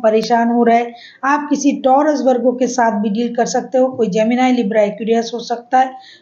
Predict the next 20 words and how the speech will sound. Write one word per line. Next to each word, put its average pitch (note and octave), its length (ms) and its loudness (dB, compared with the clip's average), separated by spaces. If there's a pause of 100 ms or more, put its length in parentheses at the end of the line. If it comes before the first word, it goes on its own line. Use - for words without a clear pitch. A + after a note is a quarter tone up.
(140)
कोई C4 220 2 (120)
Aries, C4 300 2
लि-, A#3+ 240 0
अ, G3+ 520 2
Sagittarius A#3+ 760 0
हो B3 80 2
सकता B3+ 340 -2
है, C4 80 2
कैंसर B3+ 480 0
हो A3+ 80 -2
सकता - 320 -6
है, A#3+ 60 0
वैसे G#3 280 -4
कोई A3 260 -6
भी B3+ 80 -4
राशि A#3 280 2
के B3 100 -8
हो A#3+ 80 -2
सकता A#3+ 320 -8
है। C4+ 100 -10